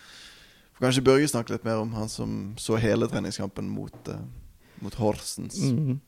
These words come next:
Speaker 1: Ja.
Speaker 2: Ali Hamada.
Speaker 1: Ja, du tok han, eh,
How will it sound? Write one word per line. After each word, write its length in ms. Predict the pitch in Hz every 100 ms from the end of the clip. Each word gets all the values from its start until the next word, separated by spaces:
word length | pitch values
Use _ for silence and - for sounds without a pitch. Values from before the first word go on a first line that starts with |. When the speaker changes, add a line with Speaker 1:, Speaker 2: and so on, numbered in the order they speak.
| _ -
Speaker 1:
Ja. 160 | 113 101
Speaker 2:
Ali 340 | 131 113 107 -
Hamada. 520 | 127 131 113 110 123 - - - - _ - _ -
Speaker 1:
Ja, 180 | 147 151 - -
du 200 | 123 120
tok 260 | - 120
han, 260 | 117 104 104
eh, 260 | 113 104